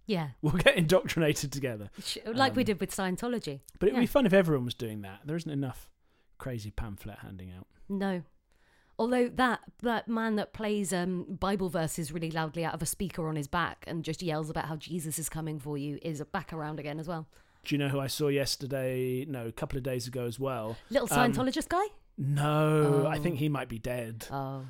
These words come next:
Speaker 2: The little big hat guy.
Speaker 1: Yeah.
Speaker 2: Yeah, I haven't seen him for a long time.
Speaker 1: Mm.
Speaker 2: I think he might have
Speaker 1: Gone.
Speaker 2: gone to join L. Ron Hubbard.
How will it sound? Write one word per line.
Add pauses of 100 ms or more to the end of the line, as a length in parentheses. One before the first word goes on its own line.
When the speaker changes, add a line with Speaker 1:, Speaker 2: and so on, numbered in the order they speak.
(160)
Speaker 2:
The
little
big
hat
guy.
Speaker 1:
Yeah.
Speaker 2:
Yeah,
I
haven't
seen
him
for
a
long
time.
Speaker 1:
Mm.
Speaker 2:
I
think
he
might
have (260)
Speaker 1:
Gone.
Speaker 2:
gone
to
join
L.
Ron
Hubbard.